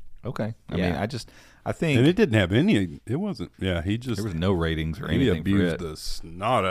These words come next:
Speaker 3: of that
Speaker 2: I don't know if
Speaker 3: thing.
Speaker 2: I remember that. I'll have
Speaker 1: It was
Speaker 2: to look
Speaker 1: old.
Speaker 2: it
Speaker 3: Yeah,
Speaker 2: up.
Speaker 3: it was a, it was a school I T admin,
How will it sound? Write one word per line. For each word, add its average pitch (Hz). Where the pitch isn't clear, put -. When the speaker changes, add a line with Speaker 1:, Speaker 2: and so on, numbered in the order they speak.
Speaker 3:
of 95
that 101
Speaker 2:
I -
don't 156
know 120
if 113
Speaker 3:
thing. 120
Speaker 2:
I 123
remember 120
that. 104
I'll 107
have 117
Speaker 1:
It 92
was 90
Speaker 2:
to 104
look 78
Speaker 1:
old. 78
Speaker 2:
it -
Speaker 3:
Yeah, 95
Speaker 2:
up. 101
Speaker 3:
it -
was 98
a, 92
it 98
was 104
a 98
school 104
I 107
T 110
admin, 92